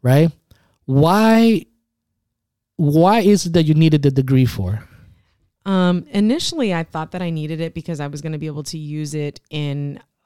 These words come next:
Speaker 2: a work capacity, use it
Speaker 1: Uh-huh.
Speaker 2: within my organization. But at the time, at this moment, that doesn't seem to be the case.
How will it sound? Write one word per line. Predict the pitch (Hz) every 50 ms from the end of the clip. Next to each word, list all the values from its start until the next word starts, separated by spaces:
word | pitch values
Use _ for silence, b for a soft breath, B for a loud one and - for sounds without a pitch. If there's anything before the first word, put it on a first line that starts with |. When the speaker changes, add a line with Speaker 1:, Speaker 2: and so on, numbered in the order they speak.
| -
Speaker 2:
a | 147 143 139 135 131 131 131 -
work | 160 151 156 156 160 - - - - _ _
capacity, | - - 165 - 147 123 110 127 - 147 - 90 87 - 151 - _
use | 135 131 127 123 120
it | 131
Speaker 1:
Uh-huh. | 151
Speaker 2:
within | 156 151 147 147
my | 151 143 139
organization. | 135 - 147 147 143 143 143 135 139 135 135 - 139 131 135 139
But | 147 151 135 - b b b b b b b b b _ -
at | 175 180 - _
the | - 180
time, | - - - - 208 208 190 -
at | - 160 - -
this | 190 196 - -
moment, | 196 190 190 180 160 151 151 151 -
that | - 165 160
doesn't | - 170 156 156 160 156
seem | - - 160 151 151 147
to | - 160
be | 147 143 156 151 147 143 143 143 - -
the | 147 151
case. | - - 147 107 - 139 - - - -